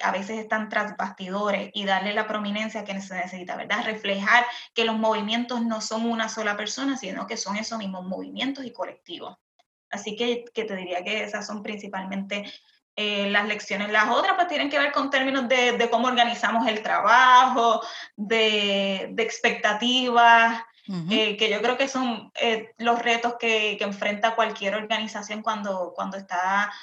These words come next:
Speaker 1: comenzando, pensar que podemos hacer unas cosas brutales en un, en un tiempo, eh, bien corto. Y, y bueno, y también reconocer la necesidad de,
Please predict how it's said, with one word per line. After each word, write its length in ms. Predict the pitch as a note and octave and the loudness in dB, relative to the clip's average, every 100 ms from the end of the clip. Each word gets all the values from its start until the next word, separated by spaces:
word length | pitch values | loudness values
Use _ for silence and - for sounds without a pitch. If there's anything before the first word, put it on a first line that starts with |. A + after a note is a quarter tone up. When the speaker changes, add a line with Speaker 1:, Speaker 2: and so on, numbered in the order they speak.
| - | -20
Speaker 1:
comenzando, 720 | - A3 G3+ G3 G#3 G#3+ G#3 | -6 -2 -2 -2 -2 -2 -4
pensar 280 | G3+ G3 F#3+ | -6 -8 -10
que 120 | G3+ | -8
podemos 340 | G#3 G#3 A3 G#3+ | -6 -6 -6 -8
hacer 300 | G#3 G3+ G3+ | -10 -10 -10
unas 180 | G3+ | -12
cosas 280 | - G3 G#3+ | -12 -8 -6
brutales 440 | B3 C4 G3+ G#3+ A3 | -4 -2 0 2 0
en 100 | A3 | -2
un, 180 | G#3+ - _ | -8 -14 _
en 140 | A3 | -12
un 120 | G#3+ | -10
tiempo, 420 | G#3+ G#3 A3+ A3 A3 - - - - - | -6 -4 0 0 -2 -8 -16 -14 -14 -4
eh, 500 | A3+ G#3+ G3+ G3 G3 | 0 0 0 -4 -2
bien 240 | A3 A#3 | -2 -2
corto. 760 | - A3+ B3 A#3+ - A3+ A3 A3 - _ _ | 0 4 4 4 0 2 2 0 -10 _ _
Y, 680 | - A3+ G#3+ G#3 G3+ G3 G3 | -6 -4 -4 -4 -4 -6 -6
y 100 | A3 G#3 | -8 0
bueno, 320 | A#3 G3+ F#3+ | 0 2 -2
y 100 | G3 | -6
también 420 | - G#3 G#3 A3+ | -6 -4 -4 -4
reconocer 480 | C4+ C4+ B3+ B3 G#3+ | -6 -6 -6 -4 -4
la 100 | A3 | -2
necesidad 720 | A#3 A#3 A#3 A3+ A3 A3+ A#3 G3+ | -2 -4 -8 -8 -2 0 0 0
de, 680 | G#3+ G3+ F#3+ F3+ E3 - | -4 -4 -4 -6 -8 -12